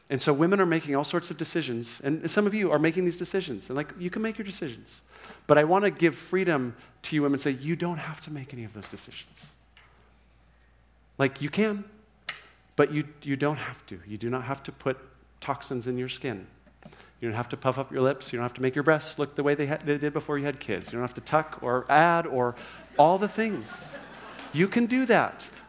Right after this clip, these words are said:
M-, many of you make those choices. I want to breathe a message that says, "You do not have to do that." And the pressures that you feel to do that, I promise you, is not the voice of God.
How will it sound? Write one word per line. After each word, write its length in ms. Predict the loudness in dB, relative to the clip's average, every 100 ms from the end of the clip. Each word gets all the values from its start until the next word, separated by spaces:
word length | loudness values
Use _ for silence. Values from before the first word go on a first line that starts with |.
| -14
M-, 100 | 0
many 260 | 4 6 4
of 60 |
you 120 | 4
make 200 | 4 4
those 200 | 2 -2
choices. 560 | 0 0 0 -2 -8 -10 -14 -20 -20 -20 6
I 220 | 8 8
want 240 | 6 0 -2
to 80 |
breathe 480 | -4 0 2 2 -2 -6 -20 -20 _ -2
a 60 |
message 400 | 2 2 0 -6
that 80 | -6
says, 480 | -2 0 0 -4 -8
"You 220 | -4 -4
do 140 | -2 -4
not 200 | -6 -8
have 200 | -14 -16
to 60 |
do 180 | -16 -16
that." 220 | -14 -18 -18 -20 _ _ _ _ _ _ _ -20 -20 -4
And 140 | 0 0
the 60 |
pressures 680 | -2 2 4 4 2 -4 -2
that 160 | -2 -2
you 220 | -4 -6
feel 280 | -4 -4 -4
to 140 | -6
do 160 | -4 -2
that, 320 | -2 -2 -4 -6
I 80 |
promise 600 | -8 -10 2 4 4 -2
you, 100 | -6
is 200 | -6 -6
not 320 | -2 0 0 -2
the 60 |
voice 320 | -4 -4 -6
of 120 | -10 -12
God. 320 | -12 -12